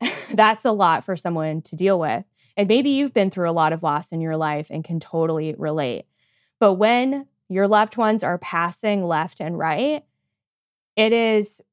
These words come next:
one of the most challenging things, in my opinion, that you can navigate on this earth plane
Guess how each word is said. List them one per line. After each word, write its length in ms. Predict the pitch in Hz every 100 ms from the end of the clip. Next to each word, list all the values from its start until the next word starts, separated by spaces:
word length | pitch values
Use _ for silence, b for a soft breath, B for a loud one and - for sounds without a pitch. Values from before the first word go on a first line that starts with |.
| -
one 500 | 202 190 202 214 - _
of 180 | 202 190
the 100 | 196
most 500 | 196 180 175 - - _
challenging 720 | - 175 185 196 202 202 185
things, 360 | 180 170 175
in 100 | 185
my 140 | 170 165
opinion, 800 | 160 - 165 175 165 160 160 -
that 440 | 175 165 160 160 -
you 260 | 170 165
can 500 | 160 - 170 156 156
navigate 580 | 165 165 180 240 160 147
on 200 | - 151
this 200 | 156 151
earth 260 | - 156 - _
plane 480 | 156 151 151 160